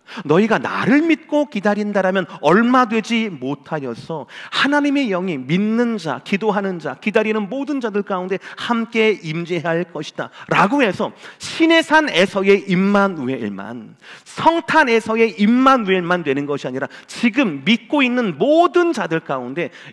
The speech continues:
여전히 현재형으로서의 임마누엘이 될 것이다 라고 약속하셨습니다. 그것이 이루어졌습니다. 다 함께 고린도전서 육 장 십구 절 말씀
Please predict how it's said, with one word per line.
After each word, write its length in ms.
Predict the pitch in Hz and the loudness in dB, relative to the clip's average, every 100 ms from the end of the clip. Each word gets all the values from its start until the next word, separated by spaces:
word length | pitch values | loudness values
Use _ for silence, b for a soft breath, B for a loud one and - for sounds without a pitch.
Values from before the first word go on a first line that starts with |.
| 143 | 2
여전히 640 | 175 214 226 233 208 104 B B | 4 6 4 4 0 -2 B B
현재형으로서의 1500 | - 294 302 302 285 285 220 247 208 151 147 - 127 175 196 B B | -2 0 2 2 4 4 2 -2 -2 -2 -2 -4 -4 -2 -4 B B
임마누엘이 800 | 226 254 269 269 262 240 226 240 | 2 4 4 4 4 2 0 0
될 120 | 214 | 0
것이다 340 | 208 202 - 180 | 0 -4 -4 -2
라고 280 | 165 180 151 | -2 -2 -2
약속하셨습니다. 760 | 127 - 156 - 135 135 - 113 110 B | -4 -6 -12 -10 -12 -12 -16 -18 -14 B
그것이 340 | 254 233 262 | 2 2 0
이루어졌습니다. 800 | 190 214 240 233 226 - 220 170 | 0 2 4 2 0 -2 -2 -2
다 320 | - - 185 | -2 0 2
함께 460 | 226 226 196 139 - B | 2 2 -2 -2 -4 B
고린도전서 640 | - 202 220 220 208 196 180 | 0 2 4 2 2 0 -4
육 140 | 175 | -4
장 220 | - 202 185 | -2 -2 -2
십구 280 | - - | -10 -4
절 120 | 190 185 | -2 0
말씀 400 | 175 156 175 | -2 -4 -6